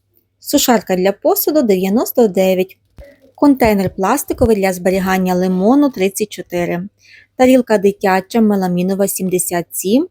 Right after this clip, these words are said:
Мисочка, шістдесят дев'ять. Та склянка, шістдесят чотири гривні. Креманка пластикова на ніжці, тридцять дев'ять. Цукорниця пластикова, вісімдесят вісім гривень.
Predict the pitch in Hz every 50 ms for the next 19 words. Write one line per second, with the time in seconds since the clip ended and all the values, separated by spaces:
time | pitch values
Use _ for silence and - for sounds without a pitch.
0 | _ _ 214 202 208 208 - - 180 - - - 180 170 - - 202 190 - -
1 | 180 - - - 175 170 170 - - 208 262 311 339 339 339 330 - _ _ _
2 | _ _ _ _ _ _ _ _ _ _ _ _ _ _ _ _ - 233 302 -
3 | - - - 220 196 208 247 302 - - 240 - - 226 262 - - 202 180 -
4 | - 196 233 233 - - 180 - - 185 190 180 175 170 170 170 175 175 180 196
5 | 202 - _ _ _ _ _ _ - - - - - - - - - - - -
6 | - - _ _ _ _ - - - _ _ _ - 285 269 247 233 220 208 208
7 | - 196 - - 196 233 359 - - 359 - - 247 233 226 214 208 196 190 185
8 | 185 208 247 - - - - 302 - 208 190 196 196 - - 233 185 175 - 170
9 | 170 170 165 175 175 - - _ _ _ _ - - - - - - - - -
10 | - - _ _ _ _ _ _ _ _ _ _ _ _ _ _ _ _ _ -
11 | - - - - - - - - 698 - - - - - - _ _ _ _ -
12 | - 320 - 302 262 262 262 262 262 - 269 247 - 247 240 226 240 240 - -
13 | 220 - 220 208 214 196 240 320 - - 269 226 - 190 190 - - 220 226 226
14 | 202 180 180 190 196 - - 214 190 165 180 170 170 170 170 175 175 180 190